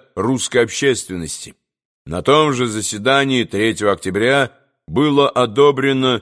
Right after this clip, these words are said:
составленное Милюковым обращение к русскому обществу, в котором указывалось на необходимость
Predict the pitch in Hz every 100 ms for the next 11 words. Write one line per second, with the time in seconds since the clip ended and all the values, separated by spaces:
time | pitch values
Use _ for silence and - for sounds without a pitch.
0 | - - 104 110 - 139 135 123 123 113
1 | 110 107 110 110 139 139 123 117 113 110
2 | 98 - 147 143 139 131 - 117 135 -
3 | - 131 131 139 143 113 104 82 - 80
4 | 71 _ _ _ _ _ - 82 117 127
5 | 117 - _ _ - 104 139 156 147 101
6 | 101 87 73 - - _ _ - 107 127
7 | 127 135 120 131 139 151 175 160 143 -
8 | -